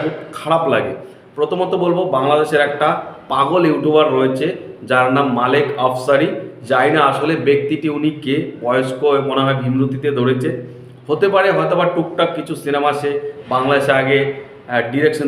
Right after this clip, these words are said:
দিয়েছে কি না, মনে হয় দিয়েছে, কারণ নিচে আমি কমেন্ট পড়ছিলাম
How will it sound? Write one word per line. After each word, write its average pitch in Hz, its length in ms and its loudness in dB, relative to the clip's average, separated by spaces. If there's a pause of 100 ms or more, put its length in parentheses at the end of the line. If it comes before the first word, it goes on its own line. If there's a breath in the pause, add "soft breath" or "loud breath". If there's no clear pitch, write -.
দিয়েছে 139 400 2
কি 139 140 -2
না, 131 60 2 (160)
মনে 147 180 4
হয় 156 200 4
দিয়েছে, 139 280 2 (120)
কারণ 127 180 4 (600)
নিচে 131 260 2
আমি 143 100 0 (100)
কমেন্ট 143 280 0 (160)
পড়ছিলাম 131 380 0